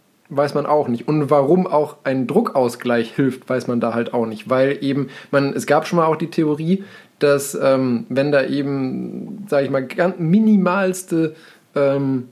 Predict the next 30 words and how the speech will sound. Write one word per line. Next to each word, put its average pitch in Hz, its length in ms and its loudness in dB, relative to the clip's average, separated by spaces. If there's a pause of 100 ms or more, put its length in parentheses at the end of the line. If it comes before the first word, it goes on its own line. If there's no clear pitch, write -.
Ansammlungen 151 600 0
von 127 180 -2
Luft 208 320 0
oder 123 160 2
so 120 140 2
sind 120 200 0
in 117 140 0
diesen 120 260 -2
Ablösungen. 113 760 -2 (420)
Das, 139 180 0
äh, - 200 -4
gab's 151 200 0
auch 160 140 2
schon 156 140 -4
die 139 120 -10
Theorie, 156 220 0
dass 151 180 0
wenn 147 80 2
du 143 60 4
dann 135 160 0
eben 127 180 -2
aufsteigst 165 680 2
und 139 60 -6
sich 135 120 -8
die 151 80 -2
Luft 151 260 0
dann 120 200 0
ausdehnt 151 640 2
und 120 240 -6
eben 135 380 -2